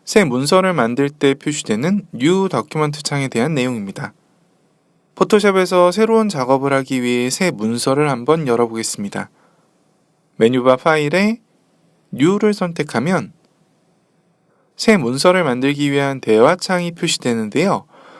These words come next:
포토샵을 좀 오래 사용해 보신 분들은 이 창이 익숙하지 않을 수 있습니다. 왜냐하면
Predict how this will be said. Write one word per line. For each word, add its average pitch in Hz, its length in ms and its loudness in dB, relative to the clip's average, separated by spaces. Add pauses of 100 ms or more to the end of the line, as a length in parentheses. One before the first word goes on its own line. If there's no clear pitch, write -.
(180)
포토샵을 208 680 2
좀 180 220 -2
오래 127 300 2
사용해 190 400 -4
보신 139 300 -8
분들은 107 480 -4 (100)
이 135 180 -8
창이 180 380 -4
익숙하지 - 640 -4
않을 110 260 -2
수 139 160 -6
있습니다. 104 540 -6 (580)
왜냐하면 135 840 2